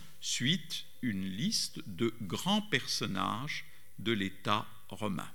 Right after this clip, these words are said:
Il s'agit donc d'affirmer que l'être humain, en quelque sorte, va penser selon deux orientations,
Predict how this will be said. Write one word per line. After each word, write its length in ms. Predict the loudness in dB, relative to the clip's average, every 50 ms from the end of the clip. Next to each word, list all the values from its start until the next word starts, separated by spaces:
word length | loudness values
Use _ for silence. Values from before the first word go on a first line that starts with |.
| -10 -10 -10 -10 -10 -10 -10 -10 -8 -8 -8 -8 -8 -8 -8 -8 -8 -8 -8 -10 -8 -8 0 8 10
Il 140 | 10 10 12
s'agit 400 | 10 10 10 10 10 8 6 2
donc 280 | 2 4 4 4 2 0 -2 -6 -8 -8 -8 -8 -8 -8 -6 -6 -6 -6 -8 -6 -4 -2
d'affirmer 880 | 10 12 12 12 12 12 12 12 12 12 12 12 10 8 8 6 4 0 -4 -8 -8 -8 -8 -8 -8 -8 -8 -8 -8 -8 -8 -8 -8 -8 -8 -8 8 12
que 280 | 12 12 12 12 10 4 -4 -8 -8 -10 -8 -8 -8 -8 -8 -8 -8 -8 -8 -8 0 4
l'être 540 | 6 10 12 12 12 12 12 12 8 8 12
humain, 460 | 12 12 12 12 12 12 12 12 12 6 0 -6 -8 -8 -4 10 12
en 180 | 12 12 12 12
quelque 480 | 12 12 12 12 12 12 10 8 8
sorte, 800 | 8 8 8 8 8 8 8 6 4 0 -4 -8 -8 -8 -8 -8 -8 -8 -8 -8 -8 -8 -8 -8 -8 -8 -8 -8 -10 -6 0 2
va 480 | 12 12 12 12 12 12 8 -2 10 12
penser 680 | 12 12 12 12 10 8 10 12 12 12 12 12 8 4
selon 500 | 4 6 8 10 12 12 12 12 10 8 4 -2 -6 -8 -4 -2 -2
deux 420 | 0 12 12 12 12 12 12 8 0 -6 -8 -8 -8 -8 -8 -6 -2 6 8 10
orientations, 800 | 10 10 10 8 6 6 4 2 2 4 4 4 6 4 2